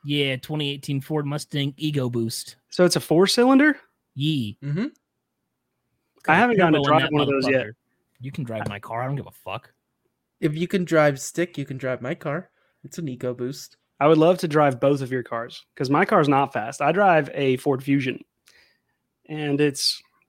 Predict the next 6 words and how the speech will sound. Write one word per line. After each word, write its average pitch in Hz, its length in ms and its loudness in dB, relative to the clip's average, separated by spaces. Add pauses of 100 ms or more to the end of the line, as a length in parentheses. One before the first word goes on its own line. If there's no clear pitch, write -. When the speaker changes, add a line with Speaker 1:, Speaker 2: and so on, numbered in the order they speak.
(680)
Speaker 2:
also 202 460 8
technically, 220 840 2 (680)
technically 202 680 6
also 175 420 4
EcoBoost. 151 800 0
<laughs> - 60 -16